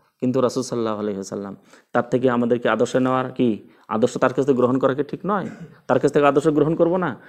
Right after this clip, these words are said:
আমরা কারো কাছ থেকে সহযোগিতা, মানে সওয়াল মানে কি? কারো কাছে, কারো কাছে চাওয়া, "ভাই, আমাকে এই সহযোগিতাটা করেন,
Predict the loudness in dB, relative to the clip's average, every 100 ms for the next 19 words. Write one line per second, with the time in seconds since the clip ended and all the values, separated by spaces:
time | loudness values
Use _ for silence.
0 | -6 0 2 2 2 2 0 -2 -4 -4
1 | -2 2 4 2 0 -2 -2 -2 2 6
2 | 8 8 2 2 -2 -4 -10 2 4 4
3 | 4 2 2 0 2 -4 2 4 4 2
4 | -6 -16 0 2 4 2 2 2 2 2
5 | 2 0 -2 -4 -6 -8